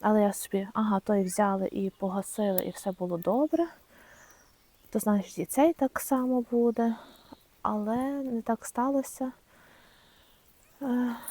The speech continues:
тоді були якісь, я не пам'ятаю. Ну, щось люди, ну, не ходили взагалі. Якийсь був ужас. Тому, але погасилося.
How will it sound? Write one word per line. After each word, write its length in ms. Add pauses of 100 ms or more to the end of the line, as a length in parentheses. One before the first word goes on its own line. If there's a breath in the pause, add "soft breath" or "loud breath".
(380 loud breath)
тоді 300
були 180
якісь, 360
я 60
не 80
пам'ятаю. 520 (240)
Ну, 80
щось 300
люди, 260 (120)
ну, 300
не 140
ходили 460
взагалі. 520 (260 soft breath)
Якийсь 360
був 320
ужас. 520 (1040 loud breath)
Тому, 640 (680 soft breath)
але 240 (100)
погасилося. 840